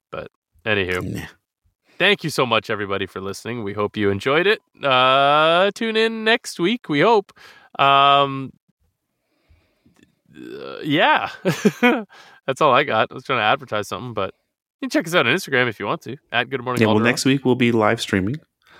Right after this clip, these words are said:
Speaker 1: We will be.
Speaker 2: Andy, Mayor of Alderaa's third spawn.
Speaker 1: There we go. We're gonna bring in the camera into the delivery room, and, uh,
Speaker 2: And again, just check out your Patreon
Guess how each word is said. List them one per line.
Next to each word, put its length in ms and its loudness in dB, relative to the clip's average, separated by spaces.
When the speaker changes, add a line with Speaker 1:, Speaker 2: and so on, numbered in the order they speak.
Speaker 1:
We 100 -6
will 200 2
be. 140 2
Speaker 2:
Andy, 520 0
Mayor 300 2
of 80 0
Alderaa's 840 0
third 380 2
spawn. 380 0
Speaker 1:
There 140 0
we 100 -4
go. 240 0
We're 80 -16
gonna 120 -10
bring 140 -4
in 60 -6
the 80 -6
camera 380 0
into 180 -10
the 120 -8
delivery 340 -2
room, 420 0
and, 600 2
uh, 320 4
Speaker 2:
And 80 4
again, 200 2
just 140 -6
check 200 0
out 80 2
your 100 -8
Patreon 500 0